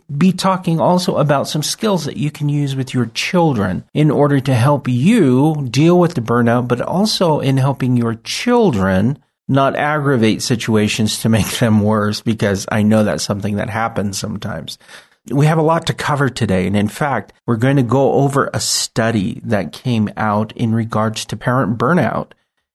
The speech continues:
Just so you can understand, this is not something you're making up, and if you feel like, "Hey, I don't get how my parents did this, it was a very different time then," and the study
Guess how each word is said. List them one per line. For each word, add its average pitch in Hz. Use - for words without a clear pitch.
Just 185
so 233
you 214
can 196
understand, 156
this 180
is 208
not 165
something 127
you're 110
making 107
up, 104
and 110
if 107
you 190
feel 190
like, 101
"Hey, 101
I 147
don't 165
get 113
how 110
my 104
parents 101
did 117
this, 98
it -
was 120
a 113
very 120
different 120
time 160
then," 95
and 107
the 107
study 123